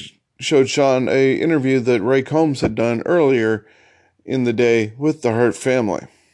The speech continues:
Ray had asked Bret about the upcoming match against Shawn Michaels and the Knights, and, of course, everything just seemed kinda odd since the original matchup was supposed to be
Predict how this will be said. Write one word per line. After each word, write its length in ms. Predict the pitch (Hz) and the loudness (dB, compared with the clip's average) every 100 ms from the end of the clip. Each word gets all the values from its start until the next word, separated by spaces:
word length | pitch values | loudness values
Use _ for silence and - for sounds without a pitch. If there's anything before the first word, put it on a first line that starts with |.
| _ _ _ _ _ _ _ _ _ _ _ - | _ _ _ _ _ _ _ _ _ _ _ -2
Ray 220 | 123 120 | 2 2
had 100 | 113 | 2
asked 500 | 120 117 - - 151 | 2 0 -6 -16 -4
Bret 320 | 143 139 - | 2 2 0
about 380 | 127 147 143 139 | -2 0 0 2
the 420 | 135 127 120 - - | 2 2 -2 -4 -6
upcoming 640 | 117 131 120 117 117 110 | -4 -4 -2 -2 -4 -2
match 340 | 139 135 131 | 0 0 -2
against 320 | 120 120 117 - | -6 -6 -6 -4
Shawn 200 | 123 117 | -2 -2
Michaels 340 | 117 117 110 | -4 -6 -8
and 160 | 120 123 | -6 -2
the 60 | |
Knights, 420 | 151 160 156 - - - - _ | 0 -2 -2 -10 -18 -20 -20 _
and, 540 | 143 147 143 139 120 - - | -2 2 2 0 -6 -14 -10
of 160 | 131 - | -10 -4
course, 360 | 123 120 110 - | 0 0 -2 -4
everything 400 | 135 139 131 127 | -2 0 -2 -4
just 200 | 120 110 | -6 -6
seemed 260 | 120 113 104 | -6 -6 -6
kinda 280 | 110 113 - | -6 -6 -4
odd 400 | 120 117 117 113 - _ _ _ | 0 2 0 -2 -8 _ _ _
since 500 | - 135 120 - - | -6 -4 -4 -8 -4
the 240 | 117 117 | 0 2
original 400 | 113 151 139 123 | 2 0 -2 -2
matchup 420 | 113 110 110 110 | -2 -4 -4 -6
was 160 | 117 107 | -6 -8
supposed 300 | - 110 - | -6 -6 -6
to 80 | 107 | -10
be 400 | 117 113 107 | -4 -4 -4